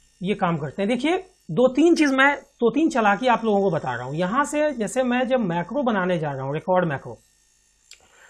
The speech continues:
Suppose मैंने नाम दे दिया calc, कैलकुलेट ग्रेड, कैल्क ग्रेड,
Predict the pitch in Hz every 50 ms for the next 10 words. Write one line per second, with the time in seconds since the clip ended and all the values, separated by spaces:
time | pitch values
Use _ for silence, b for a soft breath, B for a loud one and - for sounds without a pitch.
0 | b b - 220 202 190 254 254 233 226 220 208 208 220 214 202 196 196 190 196
1 | 175 175 165 170 175 190 233 - - _ _ _ _ _ _ _ _ _ _ _
2 | _ _ _ _ _ _ _ _ _ _ - 180 160 170 190 208 202 - - -
3 | _ _ - - 156 165 160 - 180 175 190 190 165 135 147 147 143 139 123 110
4 | - - - _ _ - 175 160 165 175 170 165 139 139 135 131 117 107